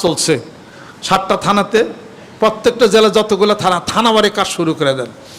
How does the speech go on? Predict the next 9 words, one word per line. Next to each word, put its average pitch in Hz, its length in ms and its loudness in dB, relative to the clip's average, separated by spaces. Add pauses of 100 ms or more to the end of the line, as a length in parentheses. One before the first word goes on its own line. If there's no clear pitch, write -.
(220)
মানিকগঞ্জ 214 340 2
সাতটা - 300 -2
থানাতে 208 400 0 (640)
মাহফিল, 190 440 4 (560)
হালকা 185 320 2
জিকির, 196 360 -2
বিভিন্ন 190 380 0
জায়গাতে 190 320 0
কাজ 185 200 -2